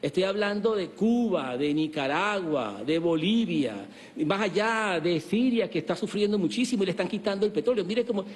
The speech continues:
Estados Unidos hoy son centenares de miles de barriles de petróleo diario que extrae de Siria y los vende contra la voluntad de Siria porque los invadió. Es como si hubieran invadido el Zulia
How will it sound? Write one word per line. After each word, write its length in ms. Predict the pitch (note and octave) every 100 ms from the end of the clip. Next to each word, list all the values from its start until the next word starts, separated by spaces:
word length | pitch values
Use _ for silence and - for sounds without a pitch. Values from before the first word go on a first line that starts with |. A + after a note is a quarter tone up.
| -
Estados 300 | F3+ C#4 C#4
Unidos 240 | C4+ A3+ -
hoy 380 | B3+ G#3+ F3 - - -
son 340 | - G#3+ G#3+
centenares 720 | - G#3+ G#3 G3 A#3+ B3+ B3+
de 100 | G#3+
miles 480 | G3+ B3+ B3 A#3+ G#3+
de 100 | G#3
barriles 360 | F#3 E3+ G#3 A#3+
de 40 |
petróleo 380 | A#3 F#3+ G#3 A3+ C3+
diario 600 | C#3 A#3 A#3 F#3+ D3+ A2+ -
que 100 | G#3
extrae 920 | A3 - - - A3 B3 A3 C#3 A2+
de 120 | D3+
Siria 300 | - A#3+ B3
y 140 | B3+ B3+
los 180 | G#3+
vende 460 | F3+ D#4+ D#4 F3 G2+ - - - - - - - - - -
contra 320 | C4 A#3+ A3+
la 80 | G#3+
voluntad 320 | G#3+ G3 A#3+
de 60 | A#3
Siria 260 | D4 C4
porque 280 | A3+ A3 A3
los 100 | G3
invadió. 480 | G3+ F3 D#3+ B3 B3
Es 80 | D#3+
como 160 | A#3
si 80 | A3+
hubieran 160 | G3 A#3
invadido 400 | A#3 G3 G#3 B3+
el 60 |
Zulia 500 | - C4 A#3 G#3 A#3+